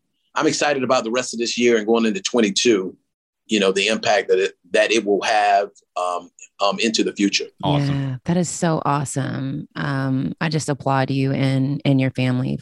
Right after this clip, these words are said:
Speaker 3: for what you're doing and the impact
Speaker 2: Totally.
Speaker 3: that, and I'm looking forward to seeing the impact that it makes on the West Side, for sure.
Speaker 1: No question. We're excited.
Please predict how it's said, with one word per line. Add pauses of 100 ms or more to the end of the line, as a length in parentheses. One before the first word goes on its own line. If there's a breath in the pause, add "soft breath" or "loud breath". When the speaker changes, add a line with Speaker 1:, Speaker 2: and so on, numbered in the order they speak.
Speaker 3:
for
what
you're
doing
and
the
impact
Speaker 2:
Totally.
Speaker 3:
that, (420 loud breath)
and
I'm
looking
forward
to
seeing
the
impact
that
it
makes
on
the
West
Side,
for
sure. (400)
Speaker 1:
No
question.
We're (180)
excited.